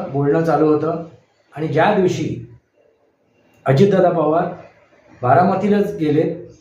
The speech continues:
ज्यावेळी हा अपघात घडला, त्या दरम्यानच, त्याच्यानंतरच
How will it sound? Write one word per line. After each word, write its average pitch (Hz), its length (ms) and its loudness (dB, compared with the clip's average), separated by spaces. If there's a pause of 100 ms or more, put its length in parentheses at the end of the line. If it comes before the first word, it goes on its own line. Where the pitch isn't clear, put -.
(480)
ज्यावेळी 160 260 0
हा 165 300 0
अपघात 170 300 0
घडला, 139 480 -2 (440)
त्या 190 140 0
दरम्यानच, 165 580 0
त्याच्यानंतरच 151 800 -2